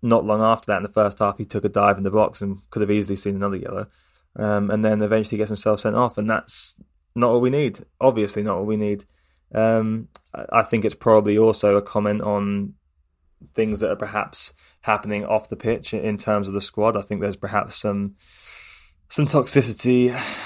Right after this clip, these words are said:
within the, within the playing staff, and I, I think that comes across on the pitch as well. Um, you know, we saw a bit of an,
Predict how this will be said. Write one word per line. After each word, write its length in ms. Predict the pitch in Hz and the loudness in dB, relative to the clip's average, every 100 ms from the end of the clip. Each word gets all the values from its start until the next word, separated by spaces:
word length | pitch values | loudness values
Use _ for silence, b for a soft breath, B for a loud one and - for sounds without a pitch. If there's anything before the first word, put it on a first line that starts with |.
| 110 | -2
within 360 | 117 113 117 110 | 2 4 4 2
the, 120 | 113 | 0
within 280 | 117 113 110 | 0 2 0
the 80 | |
playing 280 | 107 110 107 | -2 -2 -2
staff, 420 | 101 113 113 120 | 0 2 2 0
and 140 | 107 104 | -4 -2
I, 200 | - 110 | 2 2
I 20 | |
think 220 | - 110 | 2 -4
that 160 | 104 - | -4 -4
comes 200 | 104 101 | -4 -4
across 300 | 98 104 101 | -2 -4 -2
on 80 | 101 | -6
the 60 | |
pitch 280 | 98 104 - | -4 -4 -4
as 80 | 101 | -6
well. 300 | 110 104 101 - | -4 -4 -8 -10
Um, 480 | 101 101 101 98 92 | -8 -6 -6 -8 -6
you 120 | 104 | -6
know, 80 | 104 | -4
we 100 | 101 | -6
saw 200 | - 104 | -2 -2
a 40 | |
bit 120 | 98 | -2
of 60 | 98 | -4
an, 160 | 98 | -8